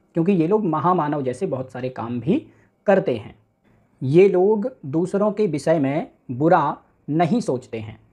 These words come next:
और जब बुरा सोचते ही नहीं हैं, तो फिर बुरा करने का तो सवाल ही नहीं उठता। ये लोग जियो और जीने दो के सिद्धांत को मानने वाले होते हैं। ना ही दूसरों से ईर्ष्या करते हैं, जलन करते हैं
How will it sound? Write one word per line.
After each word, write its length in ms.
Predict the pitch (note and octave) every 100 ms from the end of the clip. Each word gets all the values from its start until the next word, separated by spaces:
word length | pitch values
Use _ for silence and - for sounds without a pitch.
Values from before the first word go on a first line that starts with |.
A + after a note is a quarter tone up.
| _ _
और 100 | F3+
जब 180 | F#3 F3
बुरा 220 | E3 G3
सोचते 460 | G#3 E3+ D#3 D#3+ F#3+
ही 180 | E3 A3
नहीं 280 | D3+ C#3+
हैं, 300 | A#2 D3 B3+ - _ _ -
तो 80 | G3
फिर 160 | G#3
बुरा 240 | D#3 D#3+ F3+
करने 340 | D#3+ C#3+ D#3
का 160 | D3+ B2
तो 360 | D3 F#3 D4+ - _
सवाल 400 | - E3 D3 D3+
ही 140 | D3 F#3
नहीं 200 | C3 B2
उठता। 300 | G#2+ - - - _ _ _ - _
ये 200 | C#3+ F3+
लोग 400 | A3 G#3+ A#3+ A3+ C4+ -
जियो 520 | B2+ D3+ F3+ A3 C#4+ - _
और 100 | F#3+
जीने 380 | E3 D3+ F3 G3
दो 160 | E3 D#3+
के 140 | F#3
सिद्धांत 540 | F3+ C3 C3 C#3+ C#3+
को 420 | C3 D3+ G3+ - - C#3+
मानने 460 | C#3 D3+ F3 G3
वाले 420 | F3 C3 D#3 G#3 - _ -
होते 200 | C#3 D3+
हैं। 200 | G#2+ A2+ - _ - - _
ना 240 | D#3+ D#3 F3
ही 200 | F#3+ A3+
दूसरों 380 | E3+ E3 F3 E3+
से 220 | - -
ईर्ष्या 320 | C#3 D3 D3+ E3
करते 320 | F3 F3 F#3+
हैं, 200 | F3 A#3 - _ _ _ C3+
जलन 300 | C#3+ E3 F#3
करते 280 | F3+ F3+
हैं 220 | E3+ G#3+